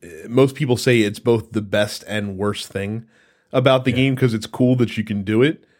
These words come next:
Speaker 1: and it gives you, like, a personal sense of attachment to your team. But at the same time, since there's no central character driving the narrative,
Speaker 2: Right.
Speaker 1: it kinda is,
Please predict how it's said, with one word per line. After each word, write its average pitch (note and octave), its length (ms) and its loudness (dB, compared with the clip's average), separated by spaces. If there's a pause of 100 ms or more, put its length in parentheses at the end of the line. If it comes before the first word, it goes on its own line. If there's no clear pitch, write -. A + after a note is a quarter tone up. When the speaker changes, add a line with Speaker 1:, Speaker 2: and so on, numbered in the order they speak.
(220)
Speaker 1:
and A#2 120 2
it A2+ 80 0
gives A2+ 300 0
you, A2 320 4
like, G#2+ 240 2
a F#2 260 -2 (480)
personal C3 360 4
sense A#2 280 2
of G#2+ 40 -4
attachment G#2+ 520 -2
to G2+ 80 -6
your G2 80 -4
team. A#2+ 260 0
But A#2 60 4
at G2+ 80 2
the G#2 40 -8
same A2+ 220 2
time, A2+ 280 2
since G2+ 160 -6
there's G2+ 140 -4
no A2 120 4
central G#2+ 420 -4
character G#2+ 580 -4 (280)
driving G#2+ 420 2
the F#2 60 -6
narrative, G#2+ 480 0
Speaker 2:
Right. G#2+ 80 2
Speaker 1:
it - 40 -12
kinda A2 240 0
is, F#2+ 280 -8